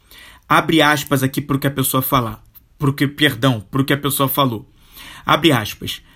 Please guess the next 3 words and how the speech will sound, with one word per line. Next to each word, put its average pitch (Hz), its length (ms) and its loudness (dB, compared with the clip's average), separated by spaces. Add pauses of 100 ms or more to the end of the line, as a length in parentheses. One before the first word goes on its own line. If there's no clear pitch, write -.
(480)
"Sinto 262 760 2 (420)
que 185 120 0
está 175 680 2